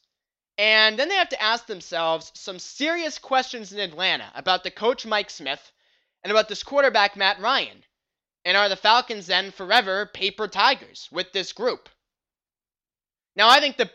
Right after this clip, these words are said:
biggest factor in this game is the other injury that was suffered in the Redskins-Seahawks game last week. Not Robert Griffin the third, but Seattle defensive end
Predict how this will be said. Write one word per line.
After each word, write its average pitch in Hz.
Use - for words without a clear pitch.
biggest 302
factor 233
in 185
this 247
game 160
is 202
the 233
other 302
injury 139
that 202
was 180
suffered 185
in 180
the 165
Redskins-Seahawks 185
game 175
last 156
week. 233
Not 202
Robert 208
Griffin 202
the 165
third, 185
but 196
Seattle 220
defensive 220
end 226